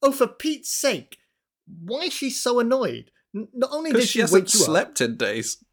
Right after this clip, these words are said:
Speaker 1: but she doesn't wanna sleep. She's been trying to keep herself awake. Uh, and you also follow that up by falling asleep again. Not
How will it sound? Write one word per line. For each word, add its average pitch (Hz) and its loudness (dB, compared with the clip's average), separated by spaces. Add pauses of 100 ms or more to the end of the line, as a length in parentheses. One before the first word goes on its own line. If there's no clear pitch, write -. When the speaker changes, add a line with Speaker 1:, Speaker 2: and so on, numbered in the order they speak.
(580)
Speaker 1:
but 285 -2
she 285 -6
doesn't 302 -2
wanna 277 0
sleep. 139 -8
She's 202 -6
been 214 -6
trying 214 -4
to 202 -2
keep 214 -10
herself 202 0
awake. 185 -4 (420)
Uh, 226 -6 (520)
and 254 -14 (160)
you 285 -6
also 311 -2
follow 233 0
that 220 -4
up 208 -4 (260)
by 202 -2
falling 226 0
asleep 302 -6
again. 143 -8 (260)
Not 247 -4